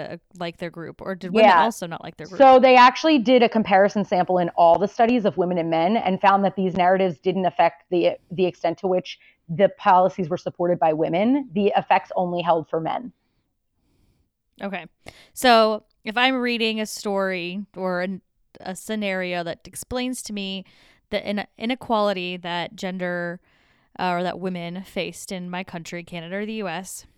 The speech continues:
Speaker 1: if I'm a man, I'm gonna read that and then I'm gonna say, "Oh, I don't think gender discrimination exists anymore."
Speaker 2: Yes.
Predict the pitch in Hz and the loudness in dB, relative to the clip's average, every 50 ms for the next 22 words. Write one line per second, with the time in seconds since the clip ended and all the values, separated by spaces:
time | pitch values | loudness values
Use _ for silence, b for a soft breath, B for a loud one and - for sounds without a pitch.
0 | _ _ _ 202 185 202 202 196 190 190 208 262 285 254 196 175 170 165 196 202 | _ _ _ -12 -8 -8 -6 -6 -6 -6 -6 -4 -4 -2 -2 -4 -4 -6 -8 -12
1 | - _ _ _ _ _ _ _ _ _ _ _ _ - - 202 202 190 190 190 | -14 _ _ _ _ _ _ _ _ _ _ _ _ -8 -6 -4 -2 -2 -4 -4
2 | 233 294 285 233 202 185 180 180 175 - - 190 202 190 185 185 180 180 - - | -6 -6 -6 -4 -2 -2 -2 -2 -2 -4 -6 -8 -8 -6 -8 -8 -10 -10 -8 -6
3 | 185 175 175 175 180 190 - - - 294 320 339 330 320 349 453 480 - - 277 | -6 -6 -4 -6 -8 -10 -14 -14 -10 -6 -4 -2 0 0 0 0 -2 -4 -4 -8
4 | 208 190 180 - 190 165 165 160 160 - - - 170 160 160 160 160 - - 165 | -8 -8 -10 -12 -12 -12 -12 -14 -16 -16 -16 -16 -14 -14 -12 -12 -14 -14 -16 -16
5 | 151 151 160 170 165 160 160 - - 160 170 170 180 208 233 269 349 - _ _ | -16 -18 -16 -14 -14 -14 -14 -14 -16 -14 -12 -10 -8 -6 -6 -6 -8 -12 _ _
6 | _ _ 185 202 - - - _ _ _ | _ _ 0 0 0 0 -4 _ _ _